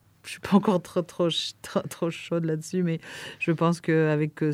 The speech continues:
le, le contexte actuel, on, on s'en va vers des formations en ligne de plus en plus virtuelles. Ou sinon, en, en présentiel, bien sûr. Moi, je préfère, euh, le présentiel avec, euh,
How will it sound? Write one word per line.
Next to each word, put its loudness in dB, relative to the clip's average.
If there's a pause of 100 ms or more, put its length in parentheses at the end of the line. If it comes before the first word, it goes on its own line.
(120)
le, -2
le -2
contexte 0
actuel, 0 (560)
on, -8
on -6
s'en -8
va -4
vers -6
des -6
formations -4
en -2
ligne -2
de -6
plus -6
en -2
plus -6
virtuelles. -6 (1040)
Ou -2
sinon, -2
en, -10
en -2
présentiel, -4
bien -6
sûr. -14 (120)
Moi, -2
je -4
préfère, -2
euh, -4 (600)
le -4
présentiel -4
avec, -8
euh, -8